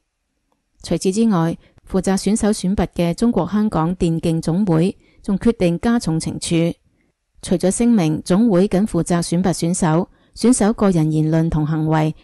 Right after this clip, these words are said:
同總會無關之外，仲宣布林奇龍從即日起停賽三年。期間，除咗不得參加任何同中國香港電競總會相關嘅比賽，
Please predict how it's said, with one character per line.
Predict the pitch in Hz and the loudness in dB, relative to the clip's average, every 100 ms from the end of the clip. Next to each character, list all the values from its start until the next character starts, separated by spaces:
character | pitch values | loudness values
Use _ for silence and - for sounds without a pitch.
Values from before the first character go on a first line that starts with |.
| - | -6
同 | 175 170 | -2 0
總 | 175 233 | 0 2
會 | 220 220 | 2 2
無 | 151 | 0
關 | 143 196 | 0 0
之 | 202 220 | 2 2
外， | 196 151 151 165 _ _ _ _ _ | 2 2 0 -2 _ _ _ _ _
仲 | 175 170 | -4 0
宣 | 233 233 | 0 2
布 | 190 175 | 2 2
林 | 165 160 | 2 0
奇 | 165 160 | 0 0
龍 | 160 156 156 | 2 0 -2
從 | - 165 | -4 -2
即 | 160 | -2
日 | 233 185 160 | -2 -2 -2
起 | 160 175 | -2 -2
停 | - 156 | -2 -4
賽 | 139 175 | -2 -2
三 | 175 208 208 | 0 2 2
年。 | 156 143 147 _ _ _ _ _ | 2 -2 -6 _ _ _ _ _
期 | - 156 | -8 -4
間， | 196 202 220 - | -2 -2 -4 -8
除 | - | -4
咗 | 185 | -2
不 | 208 | -2
得 | 233 226 | -2 -2
參 | 233 240 | 0 0
加 | 240 220 226 | 0 -2 -4
任 | - 185 180 | -2 -2 0
何 | 160 | 0
同 | 160 156 | 0 -2
中 | 247 254 | 0 2
國 | 202 - | 0 0
香 | 220 | -2
港 | 220 156 185 | 0 -2 0
電 | 170 | -2
競 | 160 160 | 0 -2
總 | 160 165 196 | -2 -2 0
會 | 156 | 0
相 | 170 208 208 | 0 -2 0
關 | 208 | 0
嘅 | 185 | 0
比 | 156 156 | -2 -2
賽， | - 165 160 | 0 2 2